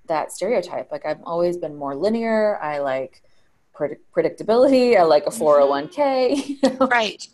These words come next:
Speaker 2: right.
Speaker 1: So, uh, being an artist was like, "No, that is not me. Like, I don't know how
Speaker 2: Right.
Speaker 1: to make
Speaker 2: And that's
Speaker 1: that."
Speaker 2: not a secure, firm job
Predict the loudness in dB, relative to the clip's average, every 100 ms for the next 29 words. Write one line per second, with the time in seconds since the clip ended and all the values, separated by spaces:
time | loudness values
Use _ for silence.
0 | -2 2 4 4 0 -2 -20 -20 _ -2
1 | 0 0 -2 -2 -2 -4 -2 2 4 2
2 | -2 -8 -4 -4 -4 -14 -12 -6 -2 -2
3 | -2 -2 -4 -6 -18 _ -20 -12 -8 -6
4 | -6 -8 _ -16 -14 -14 -18 _ _ _
5 | -12 -6 -4 -4 -6 -14 -12 -10 -4 -4
6 | -2 0 0 0 -4 0 0 0 -4 -2
7 | 0 0